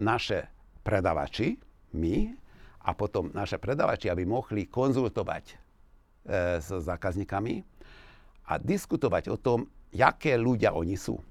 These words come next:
Čo nosia, kam chodia a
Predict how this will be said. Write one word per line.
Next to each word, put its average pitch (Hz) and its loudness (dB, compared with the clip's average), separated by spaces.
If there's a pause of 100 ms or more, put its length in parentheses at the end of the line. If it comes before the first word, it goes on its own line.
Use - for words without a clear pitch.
(960)
Čo 120 2
nosia, 120 6 (280)
kam 104 2
chodia 95 0 (1040)
a 95 6